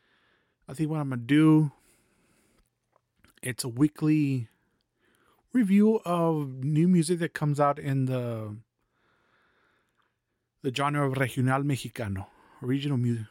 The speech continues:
regional Mexican music. You know, what's coming out, what I think sounds good, wh-, what I, I recommend, um, what I think about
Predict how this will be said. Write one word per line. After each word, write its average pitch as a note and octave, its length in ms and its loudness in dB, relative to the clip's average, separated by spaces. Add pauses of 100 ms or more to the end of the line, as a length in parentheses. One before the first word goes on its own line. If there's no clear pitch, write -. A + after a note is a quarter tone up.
(180)
regional E3+ 420 0
Mexican C3+ 460 -4
music. G2+ 240 -2 (1300)
You A#3 80 -12
know, A3+ 40 -10
what's A3+ 200 -6
coming F3+ 240 0
out, E3 240 -2 (1160)
what C3+ 100 -8
I B2 40 -10
think A2 200 -8
sounds A2 240 -14
good, D3 320 -8 (1800)
wh-, - 160 -18
what D3 180 -2
I, C3 60 -2 (160)
I B2+ 80 -4
recommend, C#3+ 720 0 (840)
um, A#2 840 -6 (2000)
what F#3 160 -4
I C#3+ 80 -4
think C#3 260 -8
about D#3+ 340 -2